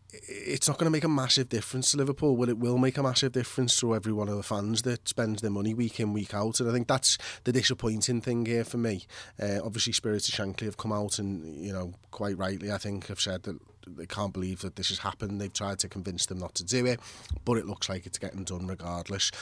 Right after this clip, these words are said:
unless there is a big backlash. Liverpool have been known to turn things around at times when there has be-, been a big backlash. Uh, one of the things that I find really interesting is the number of si-,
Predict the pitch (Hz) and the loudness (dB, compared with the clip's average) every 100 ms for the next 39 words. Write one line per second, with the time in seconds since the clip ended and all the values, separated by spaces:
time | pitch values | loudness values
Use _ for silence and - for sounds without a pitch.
0 | - 107 113 - 101 92 92 92 87 95 | -8 -2 2 2 0 -2 -4 -6 -6 -6
1 | 90 - 95 - 95 98 98 92 87 92 | -6 -4 -4 -4 -6 -8 -6 -6 -6 -6
2 | 90 85 87 - 98 - 92 87 - - | -6 -6 -2 -2 0 -2 -2 -4 -10 -18
3 | - 101 92 90 87 87 90 90 - 107 | -8 -6 -4 -4 -4 -4 -4 -6 -6 -4
4 | 95 95 - 92 92 90 - 95 - 95 | -2 0 0 -2 -4 -6 -6 -8 -10 -8
5 | 95 95 95 90 92 - 110 98 - - | -6 -6 -8 -6 -6 -4 -4 -4 -6 -10
6 | - - - 135 165 175 170 151 139 120 | -14 -12 0 4 6 4 2 2 2 0
7 | 113 120 110 107 107 117 123 - 123 - | 2 2 4 4 4 2 2 2 2 2
8 | 120 107 113 110 107 113 - - | 0 0 0 0 0 0 2 2